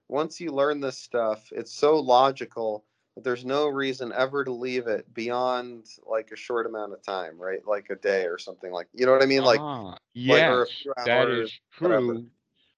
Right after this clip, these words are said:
Speaker 2: and is absolutely true when you're still in Sangha. You don't even have to pay attention to the Dhamma anymore because everybody that you're around is noble and you just continue along with the noble.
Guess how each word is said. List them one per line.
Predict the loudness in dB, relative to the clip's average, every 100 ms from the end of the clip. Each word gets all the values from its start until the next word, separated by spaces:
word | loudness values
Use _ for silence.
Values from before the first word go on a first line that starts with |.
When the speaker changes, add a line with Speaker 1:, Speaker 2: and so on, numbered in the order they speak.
| _ _ _ _
Speaker 2:
and | -2 0 2
is | -2 -2 -2
absolutely | 0 0 -2 -6 -4 -2 -2 -2 -8
true | -4 -2 0 0
when | -2 -2 -2
you're | -2
still | -4 -2 0 0
in | -2 -4 -4
Sangha. | -6 -4 -2 0 2 2
You | 2
don't | 2 2 2
even | 0 0
have | 0 0
to | -2
pay | 0 2 4
attention | 2 0 0 0 -2 -2
to | -2 0
the | 2
Dhamma | 4 4 2 0 0 2
anymore | 2 0 -2 0 -2
because | -4 -2 2 2 4
everybody | 2 2 0 2 4 2
that | 0 -2
you're | 0 -2 -2
around | -2 0 2 2 2
is | 4 4 2 2
noble | 4 4 4 0 2
and | 0 0
you | 0 2
just | 2 0 -2 -6
continue | -4 0 0 2 0 0
along | 0 0 0
with | -4
the | -4
noble. | 0 0 -2 -8